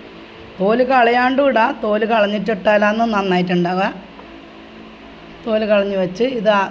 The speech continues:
നല്ല ആറിയതിന് ശേഷം മിക്സി ജാറിലിട്ടിട്ട് നല്ല നൈസിൽ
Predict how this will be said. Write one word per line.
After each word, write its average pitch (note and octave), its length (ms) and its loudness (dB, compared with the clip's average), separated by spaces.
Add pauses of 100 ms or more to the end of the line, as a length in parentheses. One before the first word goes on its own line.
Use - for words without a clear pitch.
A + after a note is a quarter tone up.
(100)
നല്ല G#3 240 -4 (240)
ആറിയതിന് G#3 500 0
ശേഷം F#3+ 320 0 (120)
മിക്സി F#3 400 -6
ജാറിലിട്ടിട്ട് F3+ 680 0 (920)
നല്ല G#3+ 580 -2 (100)
നൈസിൽ G3 640 -2